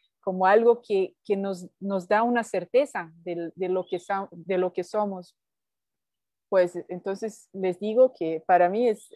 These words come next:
esta certeza es, es una, es una belleza. La certeza que tenemos desde mi perspectiva, ¿no? Y pensando con muchos compañeros, compañeros, compañeres,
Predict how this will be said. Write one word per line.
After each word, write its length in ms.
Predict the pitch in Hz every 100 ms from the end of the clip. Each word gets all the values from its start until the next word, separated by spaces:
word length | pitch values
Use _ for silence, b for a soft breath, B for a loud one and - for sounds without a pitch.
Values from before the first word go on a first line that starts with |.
| -
esta 240 | 185 214
certeza 800 | 202 190 180 233 240 247 220 185
es, 680 | 170 - 190 190 190 _ -
es 180 | 185 196
una, 480 | 202 190 175 165 _ _ _ _ _ _ _ _ _ _ _ _ _
es 200 | - 185
una 200 | 226 247
belleza. 760 | 254 190 190 262 - 220 185 190 175 B B
La 200 | 196 196
certeza 640 | 202 208 190 254 294 349 349
que 140 | 247
tenemos 800 | 240 196 196 220 262 349 - - _ _ _ _ _
desde 420 | - 175 175 185 180
mi 420 | 175 170 170 170 -
perspectiva, 840 | 180 - 180 175 214 202 202 175
¿no? 200 | 202 214
Y 100 | 220
pensando 580 | 180 180 175 190 208 202
con 400 | - 196 202 185
muchos 380 | 185 190 208 208
compañeros, 760 | - 196 175 175 180 208 214 -
compañeros, 1080 | 175 165 160 180 214 220 - - - _ - - - _
compañeres, 1040 | 170 170 202 170 165 190 208 233 240 _